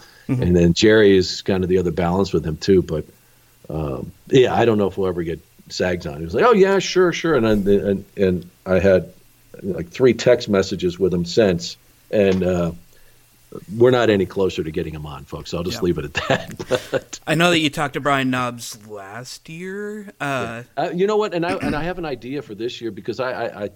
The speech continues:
Speaker 2: had such a f-, good time with him
Speaker 1: Mm-hmm.
Speaker 2: on the phone, you know, telling his Willie Nelson stories and everything. I'm just gonna get him on and just say, "Just tell me
Speaker 1: Yep.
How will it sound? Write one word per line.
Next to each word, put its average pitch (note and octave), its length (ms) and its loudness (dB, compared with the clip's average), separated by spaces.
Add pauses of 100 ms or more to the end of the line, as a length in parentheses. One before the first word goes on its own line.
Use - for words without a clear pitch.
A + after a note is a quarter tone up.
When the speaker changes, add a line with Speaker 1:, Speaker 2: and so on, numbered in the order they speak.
(120)
Speaker 2:
had G#2+ 200 -6
such - 200 -10
a F2+ 40 -12
f-, - 120 -20 (160)
good G#2+ 180 -8
time G2+ 300 -6
with F2 140 -8
him D2+ 240 -8 (160)
Speaker 1:
Mm-hmm. B2 200 -8 (100)
Speaker 2:
on F#2+ 120 -4
the E2+ 60 -8
phone, F2+ 440 -4 (440)
you G2 80 -6
know, F#2 80 -2
telling G#2 320 -2
his F2 180 -6
Willie F#2+ 220 0
Nelson F#2 340 -4
stories E2 400 -6
and E2 60 -8
everything. F2 180 -6
I'm C3 120 -2
just G3 120 -4
gonna A#2+ 240 -2
get A#2+ 200 0
him A#2+ 180 -4
on G#2+ 220 -4
and F#2 120 -8
just F#2+ 160 -12
say, F#2 140 -4
"Just F#3+ 300 -6
tell B2 240 -4
me G2 280 -6 (340)
Speaker 1:
Yep. A2+ 180 -16